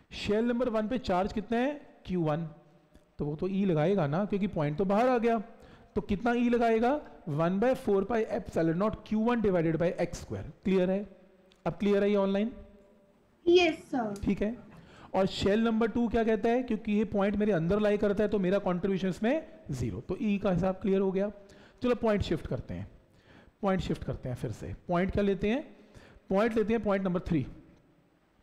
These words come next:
Speaker 1: जो point number three है वो दोनों shell के center से कितनी दूरी पे है? वाई। अब shell number one क्या कहता है?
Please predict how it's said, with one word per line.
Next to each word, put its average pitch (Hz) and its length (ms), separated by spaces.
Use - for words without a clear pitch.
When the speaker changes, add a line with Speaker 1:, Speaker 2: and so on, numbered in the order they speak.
Speaker 1:
जो 220 120
point 247 420
number 247 240
three 202 280
है 185 180
वो 226 140
दोनों 220 560
shell 202 340
के 226 160
center 180 400
से 214 140
कितनी 208 280
दूरी 208 220
पे 220 180
है? - 360
वाई। 131 340
अब 202 120
shell 208 280
number 190 200
one 156 180
क्या 135 140
कहता 101 280
है? - 80